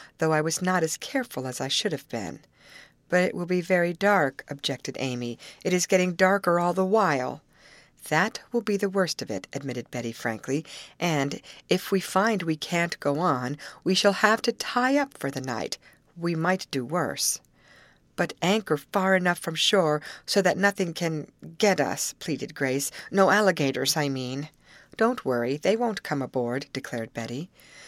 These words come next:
"These rivers are split up into a lot of side brooks, bayous, and such things," said Molly. "Tom mentioned that, and he said that often one could wander about in them, being close to the right route all the while,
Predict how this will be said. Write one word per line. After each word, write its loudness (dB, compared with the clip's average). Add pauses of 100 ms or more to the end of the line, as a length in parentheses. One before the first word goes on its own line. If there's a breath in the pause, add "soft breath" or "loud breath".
(440 loud breath)
"These 2
rivers 4
are 0
split 0
up -4
into 0
a 2 (120)
lot 2
of 0
side 2
brooks, -4
bayous, 4
and -2
such -2
things," -2
said -2
Molly. 0 (320 loud breath)
"Tom 4
mentioned 0
that, -4 (300 loud breath)
and 0
he 2
said 2
that 0
often 0
one 0
could -2
wander 0
about -2
in -2
them, -2
being -2
close 2 (240 loud breath)
to -4
the 0
right 0
route 4 (100)
all 2
the -2
while, 0